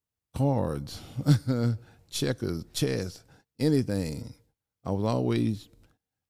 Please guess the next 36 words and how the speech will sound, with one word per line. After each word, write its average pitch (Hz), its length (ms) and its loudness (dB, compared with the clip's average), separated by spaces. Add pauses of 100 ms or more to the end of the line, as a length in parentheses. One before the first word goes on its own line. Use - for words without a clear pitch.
(100)
challenging 127 380 0
myself 104 440 0
to 95 60 -4
be 113 240 2
the 98 160 2
best 95 720 -2
at 98 140 -4 (220)
everything 110 540 2
that 104 100 0
I 101 100 0
did. 98 220 0
Same 139 300 0
thing 135 240 0
in, 123 220 0 (400)
in 110 120 -2
college, 117 240 0
like, 110 220 0
like, 107 260 -2
like 104 240 -4
you 104 120 -2
were 95 80 0
saying, 110 440 -2
you 107 100 0
know, - 400 -4
if 98 240 0
I 175 100 2
wasn't 170 280 0
the 117 60 0
smartest 127 600 -2
guy 131 240 0
in 113 120 0
every 123 180 0
class 131 360 -2
I 127 100 -4
went 135 300 -2
to, 143 300 -2